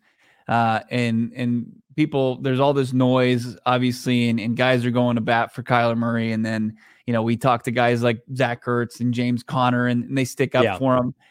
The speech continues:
Speaker 1: And then you got somebody with Kelvin Beachum, who was in that locker room for so much, so long, and he could have said something, but instead he decides to speak through the media. I think Hollywood Brown, who, who's one of those guys who stuck up for him, he said he's one of the most lovable guys you'll meet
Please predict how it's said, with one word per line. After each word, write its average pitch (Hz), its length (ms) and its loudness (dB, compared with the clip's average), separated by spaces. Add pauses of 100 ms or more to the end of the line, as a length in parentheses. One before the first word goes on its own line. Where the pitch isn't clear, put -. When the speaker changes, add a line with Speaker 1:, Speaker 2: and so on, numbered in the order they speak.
(200)
Speaker 1:
And 131 140 2
then 131 100 2
you 127 120 4
got 131 240 2
somebody 135 340 -2
with 127 160 -4
Kelvin 131 320 0
Beachum, 135 320 -2
who 127 100 2
was 123 120 -2
in 127 100 0
that 143 180 2
locker 143 320 0
room 131 200 0
for 127 100 -10
so 139 220 -2
much, 131 260 -4
so 156 140 4
long, 156 500 2 (260)
and 127 120 0
he 156 140 2
could 175 200 2
have 202 140 4
said 135 320 2
something, 131 460 0
but 127 160 0
instead 143 320 0
he 135 100 2
decides 127 480 0
to - 120 -16
speak 131 320 -4
through 127 140 -6
the 120 60 -2
media. 139 400 2
I 127 40 2
think 147 280 -6 (300)
Hollywood 160 400 2
Brown, 180 420 -2 (260)
who, 147 180 -8
who's 151 280 0
one 151 160 -2
of 160 60 0
those 147 120 0
guys 151 240 2
who 143 80 -6
stuck 151 260 -2
up 175 140 0
for 185 120 -2
him, 156 80 0
he 143 60 2
said 151 140 -2
he's 143 120 0
one 151 120 0
of 147 80 -2
the 147 60 -2
most 139 160 -4
lovable 147 420 0
guys 139 480 2 (340)
you'll 139 140 2
meet 156 440 2